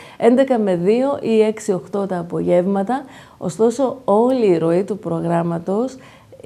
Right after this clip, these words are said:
είναι με εξαιρετικές μουσικές, με τραγούδια που δεν θα μετανιώσουν αν μας βάλουν στην παρέα τους, όπως δεν μετανιώνουμε για,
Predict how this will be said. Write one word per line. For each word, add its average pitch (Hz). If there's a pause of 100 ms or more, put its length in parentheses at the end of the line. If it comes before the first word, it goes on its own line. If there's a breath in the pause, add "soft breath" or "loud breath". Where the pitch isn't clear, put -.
(140)
είναι 240 (220)
με 208
εξαιρετικές 190
μουσικές, 180
με 196
τραγούδια 190
που 208 (240 loud breath)
δεν 214
θα 262
μετανιώσουν 190 (120)
αν 190
μας 175
βάλουν 175 (140)
στην 175
παρέα 170
τους, 180
όπως 220
δεν 226
μετανιώνουμε 214
για, 175